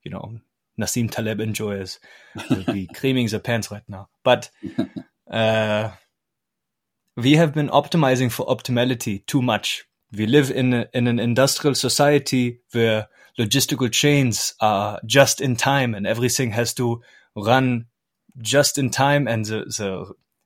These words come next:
Speaker 1: the margin for failure is very low.
Speaker 2: Mm-hmm.
Speaker 1: And this is not very robust for a variety of reasons. Our financial system is not robust at all.
Speaker 2: Mm-hmm.
Speaker 1: Um, I think that what's going to make it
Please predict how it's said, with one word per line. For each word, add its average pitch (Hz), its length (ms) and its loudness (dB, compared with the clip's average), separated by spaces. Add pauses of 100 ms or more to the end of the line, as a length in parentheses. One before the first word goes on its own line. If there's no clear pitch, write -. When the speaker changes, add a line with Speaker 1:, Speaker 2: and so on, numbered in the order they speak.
(160)
Speaker 1:
the 98 420 -6
margin 131 400 2
for 117 160 -4
failure 147 300 0
is 92 120 -4
very 110 220 -4
low. 117 340 0 (920)
Speaker 2:
Mm-hmm. 104 300 -6
Speaker 1:
And 110 200 0
this 147 200 -2
is 160 100 -2
not 147 180 4
very 110 240 0
robust 107 520 0
for 120 180 0
a - 20 0
variety 113 460 0
of 101 120 -6
reasons. 143 380 2
Our 90 100 -4
financial 113 440 -4
system 110 360 -4
is 95 100 -10
not 101 140 -6
robust 104 360 -4
at 90 120 -10
all. 123 300 0 (600)
Speaker 2:
Mm-hmm. 92 180 -14
Speaker 1:
Um, 101 400 -2 (1160)
I 143 140 2
think 175 380 0
that - 420 -2 (260)
what's 113 200 -2
going 143 320 2
to 123 260 0
make 120 340 2
it - 180 -2